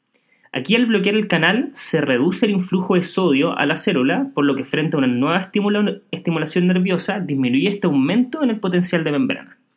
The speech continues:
Si el anestésico local logra bloquear un número suficiente de canales, no se alcanzará el umbral de depolarización y la conducción del impulso nervioso se va a detener.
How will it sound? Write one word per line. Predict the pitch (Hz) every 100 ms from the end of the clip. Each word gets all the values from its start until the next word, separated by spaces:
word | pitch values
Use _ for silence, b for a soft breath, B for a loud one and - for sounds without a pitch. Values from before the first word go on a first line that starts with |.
| _ B B B B
Si | - 127
el |
anestésico | 123 - 170 - 175
local | 147 139 151 127
logra | 151 175 170
bloquear | 147 139 151
un | 147
número | 147 143
suficiente | - 127 - - 165 175 185 196
de | 185
canales, | 190 196 233 233
no | 147 160
se | 185 226
alcanzará | 208 185 180 147 180 214
el | 131
umbral | 120 117 147 170
de | 160
depolarización | 143 165 170 180 190 185 185 220 269
y | 175
la | 131
conducción | 135 131 - 170 165
del | 156
impulso | 135 151 175
nervioso | 143 120 156 170 180
se | 143
va | 127 151 -
a | 117
detener. | 120 120 110